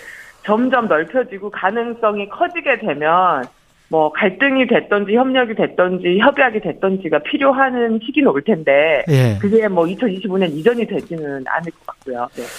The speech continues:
Speaker 2: 혹시 이게 뭐
Speaker 1: 네.
Speaker 2: 그 정도까지 되지는 않겠지만 자원 발굴을 하면서 우리가 환경 오염이랄지 이 지구상에는 분명히 그런 문제가 발생을 하고 있잖아요.
Speaker 1: 그렇죠. 네네.
Speaker 2: 그게 이제 환-, 달의 환경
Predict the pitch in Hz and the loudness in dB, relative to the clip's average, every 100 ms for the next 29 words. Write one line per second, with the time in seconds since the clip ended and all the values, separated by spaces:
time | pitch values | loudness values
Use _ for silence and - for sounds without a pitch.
0 | - - - 339 - - 247 180 202 123 | -18 -12 -2 0 2 4 6 8 8 6
1 | 120 156 175 240 185 180 - 175 240 233 | 2 -2 4 6 6 4 4 4 6 6
2 | 220 190 202 190 151 139 214 127 160 175 | 6 4 2 4 4 4 4 4 0 2
3 | 180 135 - 156 240 220 190 196 214 208 | 0 0 4 4 6 6 6 4 6 6
4 | 190 185 190 180 160 185 147 156 170 135 | 6 6 6 4 4 4 6 6 4 4
5 | 202 269 247 214 156 165 165 156 143 127 | 4 4 6 6 6 6 6 4 4 0
6 | - 170 151 156 156 - 196 208 208 180 | -2 4 6 6 2 2 4 4 4 2
7 | - 190 214 - 180 180 160 190 156 - | 2 4 6 6 4 6 6 6 4 0
8 | - - 139 - 208 190 233 311 202 156 | -12 0 2 4 6 6 6 4 2 2
9 | 123 165 120 90 _ _ 160 156 160 131 | 4 4 2 -4 _ _ -10 -6 -2 -2
10 | 143 - 135 135 131 - _ _ _ _ | -2 -6 -8 -10 -12 -18 _ _ _ _
11 | _ - - _ - 190 254 240 202 208 | _ -20 -20 _ 0 4 6 6 6 6
12 | 202 175 151 - 262 208 - - - 135 | 8 6 4 0 0 -2 -12 -2 2 6
13 | 185 262 202 208 151 113 151 | 6 6 6 6 6 4 0